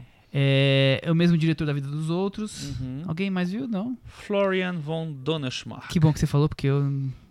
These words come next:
Speaker 1: eu lembrava que começava com F. É, três horas de duração, uma biografia bem clássica, bem
Speaker 2: Chata pra
Speaker 1: tradicional, sobre um pintor alemão chamado Gerhard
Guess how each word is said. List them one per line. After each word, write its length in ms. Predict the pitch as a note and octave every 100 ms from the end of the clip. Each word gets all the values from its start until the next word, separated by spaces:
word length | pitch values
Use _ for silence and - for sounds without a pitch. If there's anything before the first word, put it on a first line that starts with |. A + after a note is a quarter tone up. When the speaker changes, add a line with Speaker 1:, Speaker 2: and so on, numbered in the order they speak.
| - _ -
Speaker 1:
eu 60 |
lembrava 200 | C#3 D3
que 60 | -
começava 280 | D3+ D#3+ D3+
com 180 | E3
F. 360 | C3+ C#3 - A#2+ - - - - - - - - - - - - -
É, 640 | E3 F3+ F3+ F3 E3+ D#3 - -
três 220 | G#3 A3+
horas 180 | G3+ G3+
de 80 | F#3+
duração, 840 | F3+ E3+ F3+ F#3 G#3 G#3+ G#3 G3+
uma 320 | D#3 E3 E3+
biografia 720 | D#3+ E3+ E3+ D#3+ - F3 D#3+ - -
bem 240 | D3+ F#3
clássica, 760 | - F3 F3 F3+ - F#3 F3 E3
bem 1040 | D3+ D#3 F#3 F#3 F3 E3 D#3 D3 C#3 C#3
Speaker 2:
Chata 160 | C3 D#3+ D#3+
pra 60 |
Speaker 1:
tradicional, 1040 | C#3+ - D#3+ D3 D3+ E3 E3 E3+ F3+ E3+ - _ _ _ - -
sobre 520 | - - F#3+ E3+ F3+
um 360 | F#3 F3+ F3+ F3 _
pintor 720 | F3+ F3 - F3 E3+ E3+ D#3 - - _
alemão 640 | D3+ D#3 D3 D3+ D#3+ E3+ D#3+ _
chamado 760 | - - D#3 D3+ D3+ D3+ D3 C#3
Gerhard 420 | B2+ E3 D#3+ D#3+